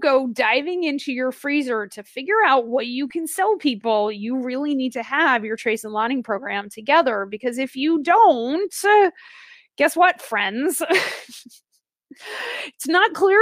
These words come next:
that you can sell that because you don't know if it's conformed with government regulations, okay? And so if the result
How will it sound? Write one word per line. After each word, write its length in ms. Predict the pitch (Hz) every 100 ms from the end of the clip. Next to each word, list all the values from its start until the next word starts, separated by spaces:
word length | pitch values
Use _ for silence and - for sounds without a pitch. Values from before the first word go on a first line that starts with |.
| 440
that 120 | 381
you 160 | 277 294
can 220 | 277 277
sell 240 | 269 285
that 200 | 302 247
because 280 | 226 262 277
you 80 | 285
don't 280 | 359 381 269
know 280 | 254 320 381
if 120 | -
it's 160 | 262
conformed 540 | - 262 247 226 226 247
with 160 | 254
government 380 | - 208 214 214
regulations, 960 | 214 202 226 359 392 - - _ - - _
okay? 240 | - 240 294 339 - - - - - - - -
And 200 | 311 311
so 640 | - 339 311 294 277 240 _ _ _ _ _
if 220 | 359 339 -
the 80 |
result 520 | 285 294 277 370 453